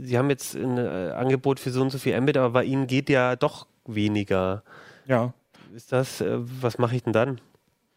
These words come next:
Speaker 1: Oder dürfen die das
Speaker 2: Das heißt,
Speaker 1: überhaupt noch?
Speaker 2: äh, das
Speaker 1: Ja.
Speaker 2: dürfen die. Die sagen dann, „Ja, sie wollen gerne einen sechzehn Mbit Anschluss haben. Es tut uns leid, wir können Ihnen nur zwei liefern.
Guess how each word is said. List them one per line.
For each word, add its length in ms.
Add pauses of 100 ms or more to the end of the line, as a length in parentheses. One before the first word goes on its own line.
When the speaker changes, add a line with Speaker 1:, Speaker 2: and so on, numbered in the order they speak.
(120)
Speaker 1:
Oder 160
dürfen 240
die 60
das 160
Speaker 2:
Das 20
heißt, 100
Speaker 1:
überhaupt 300
noch? 160
Speaker 2:
äh, 80 (160)
das 160
Speaker 1:
Ja. 60
Speaker 2:
dürfen 340
die. 220 (220)
Die 60
sagen 340
dann, 200
„Ja, 320
sie 280 (140)
wollen 240
gerne 220
einen 80
sechzehn 340
Mbit 300
Anschluss 360
haben. 160
Es 120
tut 200
uns 220
leid, 220
wir 100
können 220
Ihnen 160
nur 160
zwei 240
liefern. 460